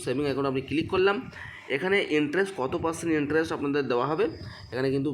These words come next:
ফোর পার্সেন্ট ইন্টারেস্ট দেওয়া হবে, আহ, ইন্ডিভিজুয়াল বা জয়েন্ট অ্যাকাউন্টে।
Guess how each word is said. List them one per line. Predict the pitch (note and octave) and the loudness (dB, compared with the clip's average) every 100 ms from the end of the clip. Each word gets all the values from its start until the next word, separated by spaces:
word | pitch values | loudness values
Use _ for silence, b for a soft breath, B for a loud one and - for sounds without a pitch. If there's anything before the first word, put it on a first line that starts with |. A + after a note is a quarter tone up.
| - | -4
ফোর | C#3 D3+ | -4 -2
পার্সেন্ট | D3+ C#3+ C#3+ | -2 -2 0
ইন্টারেস্ট | C3 C#3 C3 | 2 0 2
দেওয়া | B2+ C3 | 2 2
হবে, | D#3 G3 | 0 -2
আহ, | E4 - - - A2+ A#2+ A#2+ A#2+ A#2+ A#2 | -4 -10 -18 -8 -2 2 2 2 0 0
ইন্ডিভিজুয়াল | B2+ B2+ B2 C3+ E3+ F#3+ | 0 0 2 2 2 2
বা | D#3 A#2 | 0 0
জয়েন্ট | A#2+ B2+ B2 | 0 2 2
অ্যাকাউন্টে। | A2 G#2 G#2+ | 0 -2 0